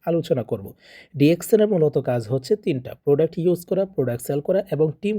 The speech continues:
গঠন করা। এই তিনটার কাজ যদি আপনারা প্রপারলি করতে পারেন, ইনশাল্লাহ এখান থেকে আপনারা আনলিমিটেড ইনকাম করতে পারবেন। এবং আমি সবসময় একটা কথা বলে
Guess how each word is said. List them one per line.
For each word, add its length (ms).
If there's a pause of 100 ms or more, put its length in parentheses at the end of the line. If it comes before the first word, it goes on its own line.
গঠন 220 (100)
করা। 140 (400)
এই 200
তিনটার 380
কাজ 100 (140)
যদি 240
আপনারা 240 (100)
প্রপারলি 480
করতে 280
পারেন, 180 (200)
ইনশাল্লাহ 460 (160)
এখান 260
থেকে 200
আপনারা 300 (180)
আনলিমিটেড 460 (140)
ইনকাম 340
করতে 220 (120)
পারবেন। 260 (460)
এবং 180 (160)
আমি 120 (100)
সবসময় 480
একটা 140 (100)
কথা 240
বলে 140